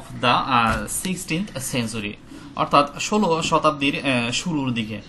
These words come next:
printed news books were published। Print করা যে বই, আহ, সেটা কিন্তু publish হলো,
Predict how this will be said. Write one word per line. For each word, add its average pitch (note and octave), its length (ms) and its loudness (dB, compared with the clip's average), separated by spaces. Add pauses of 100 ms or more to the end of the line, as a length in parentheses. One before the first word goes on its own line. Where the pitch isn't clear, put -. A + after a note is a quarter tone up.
(340)
printed F#3 720 4
news F3 380 2
books D#3+ 480 -2
were A#2 240 4 (120)
published। G#2+ 580 0 (160)
Print A3 320 4
করা D#3+ 300 8
যে B2+ 380 6 (300)
বই, B2+ 500 2 (340)
আহ, B2 80 0
সেটা B2 240 -2
কিন্তু C#3 260 -6 (120)
publish A2+ 480 4
হলো, G#2 180 -8